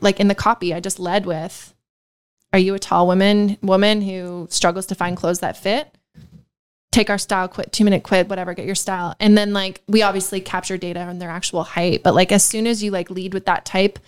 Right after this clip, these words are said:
of language, only tall women are gonna see that and react to it or wanna take action. So that's another way we've been, like, building up our email list and stuff like that. Um, and then actually today I'm going to Staples after this. I'm gonna, I've printed off, we've designed basically, like, little things that I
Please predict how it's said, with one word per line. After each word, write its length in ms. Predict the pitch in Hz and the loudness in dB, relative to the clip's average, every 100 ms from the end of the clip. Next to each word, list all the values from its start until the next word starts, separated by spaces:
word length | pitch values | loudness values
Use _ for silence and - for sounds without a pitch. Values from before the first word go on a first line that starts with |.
| _ _ _ | _ _ _
of 160 | 190 190 | 0 2
language, 560 | 165 180 226 277 311 - - | 2 2 4 2 0 -2 2
only 240 | 247 302 | 2 2
tall 320 | 208 - 196 | -2 0 0
women 240 | 170 165 160 | 0 -6 -8
are 100 | 165 | -8
gonna 220 | 156 147 | -10 -6
see 180 | - 180 | -2 -2
that 160 | - | -2
and 80 | - | -4
react 300 | 110 98 - | -8 -8 -2
to 80 | - | 2
it 80 | 175 | 2
or 80 | 175 | 0
wanna 200 | 170 160 | -6 -10
take 220 | 180 - | -8 -6
action. 380 | - - - 202 | -6 -6 -6 0
So 120 | 214 | 0
that's 140 | 220 | 0
another 260 | 226 208 208 | -2 0 0
way 140 | 202 | -2
we've 200 | 196 196 | -4 -6
been, 160 | 190 180 | -6 -6
like, 200 | 175 175 | -8 -4
building 280 | 180 185 180 | -4 -4 -4
up 100 | 175 | -4
our 120 | 156 | 0
email 220 | 240 247 226 | 2 2 0
list 220 | 214 - | -2 -4
and 100 | 208 | -8
stuff 200 | 202 208 | -8 -8
like 200 | 202 - | -8 -4
that. 340 | 214 214 - _ _ - - - - | -4 -4 -10 _ _ -20 -20 -20 -6
Um, 720 | 202 196 196 190 185 180 180 - | 0 2 4 2 0 -4 -8 0
and 140 | 220 233 | 2 4
then 100 | 233 | 2
actually 580 | 220 220 - 262 262 | -4 -4 -4 -4 -6
today 340 | 254 202 185 208 | -4 0 2 2
I'm 100 | 208 | 0
going 160 | 208 | 0
to 60 | 196 | -2
Staples 380 | - 185 185 196 | -4 -4 -4 -4
after 220 | 208 226 | -4 -2
this. 280 | 226 262 - | 0 0 0
I'm 140 | 196 | -2
gonna, 260 | 196 196 185 | 0 -2 -2
I've 280 | 202 185 - | -6 -8 -10
printed 300 | - 208 208 | 0 2 4
off, 240 | 196 190 202 | 2 0 -2
we've 160 | 190 | -4
designed 500 | 202 190 180 190 190 | -4 -4 -2 -2 -4
basically, 460 | 190 202 247 - 233 | -4 -6 -6 -2 2
like, 240 | 202 190 | 2 2
little 240 | 185 202 214 | 2 2 2
things 240 | 226 226 | -2 -4
that 100 | 196 | -4
I 160 | 185 | -8